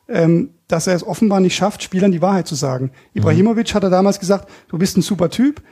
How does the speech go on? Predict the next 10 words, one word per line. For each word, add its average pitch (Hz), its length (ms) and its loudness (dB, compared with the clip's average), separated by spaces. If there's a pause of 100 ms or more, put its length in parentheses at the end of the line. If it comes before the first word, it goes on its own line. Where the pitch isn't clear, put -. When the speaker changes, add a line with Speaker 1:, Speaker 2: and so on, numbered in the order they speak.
(100)
Speaker 1:
du 185 120 -4
spielst 262 420 -2
immer, 247 480 2
ich 233 200 -4
hab 190 140 0
dich 180 140 -4
geholt, 214 340 0
du 208 60 -2
bist 170 220 -6
geil.“ 247 360 -2